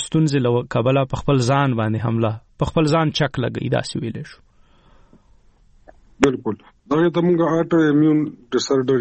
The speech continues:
Speaker 2: یا ډیزیز هم وایو.
Speaker 1: مهم.
Speaker 2: او دا شیان اوس تقریباً چې دي، نو دا لا علاجه نه دي پاتې.
Speaker 1: صحیح.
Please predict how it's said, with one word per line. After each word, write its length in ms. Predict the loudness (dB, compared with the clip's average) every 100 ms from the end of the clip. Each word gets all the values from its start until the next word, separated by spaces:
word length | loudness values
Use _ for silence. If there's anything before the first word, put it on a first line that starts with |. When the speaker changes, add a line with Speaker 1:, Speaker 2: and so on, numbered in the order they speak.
| 2
Speaker 2:
یا 60 |
ډیزیز 440 | 0 0 0 0 2
هم 160 | 2
وایو. 200 | 2 0 -2 -6 0
Speaker 1:
مهم. 320 | 2 2 0 -8 _ _ _
Speaker 2:
او 320 | -16 -10 -8
دا 200 | 0 2
شیان 280 | 2 2 2
اوس 220 | 2 0
تقریباً 480 | 0 -4 0 0 2 0
چې 120 | 0
دي، 180 | 0 2
نو 180 | 2 2
دا 220 | 2 2
لا 220 | 2 2
علاجه 480 | 2 2 2 2 0
نه 120 | 0
دي 100 | -2
پاتې. 380 | -4 -6 -8 -12 -20 _ _
Speaker 1:
صحیح. 400 | -12 -2 0 0